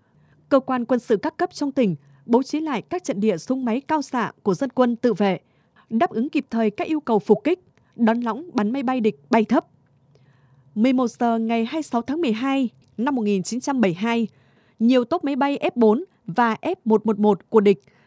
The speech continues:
tiếp tục vào ném bom, đánh phá khu vực Chùa Hang, huyện Đồng Hỷ, nay thuộc thành phố Thái Nguyên. Các lực lượng phòng không bảo vệ Thái Nguyên nổ súng đánh trả rất quyết liệt.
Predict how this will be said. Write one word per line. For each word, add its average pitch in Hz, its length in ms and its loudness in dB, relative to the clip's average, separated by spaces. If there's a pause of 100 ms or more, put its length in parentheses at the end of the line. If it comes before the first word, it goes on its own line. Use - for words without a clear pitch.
(120)
tiếp 392 180 0
tục 247 220 2
vào 233 220 -4
ném 226 200 -2
bom, 277 240 2 (300)
đánh 240 260 -2
phá 240 240 -4
khu 330 200 -4
vực 269 200 -4
Chùa 208 140 0
Hang, 233 320 -4 (140)
huyện 233 200 0
Đồng 233 120 2
Hỷ, 208 240 0 (360)
nay 226 280 -2
thuộc 226 200 0
thành 220 140 -4
phố 202 180 0
Thái 320 120 -2
Nguyên. 254 280 4 (640)
Các 381 120 2
lực 269 160 -2
lượng 208 240 0
phòng 247 200 -2
không 302 300 -4
bảo 208 140 0
vệ 202 120 -4
Thái 214 180 -6
Nguyên 254 300 2 (380)
nổ 233 200 2
súng 226 300 -4
đánh 262 160 -6
trả 240 240 -8
rất 165 260 -8
quyết 381 140 -2
liệt. 226 200 0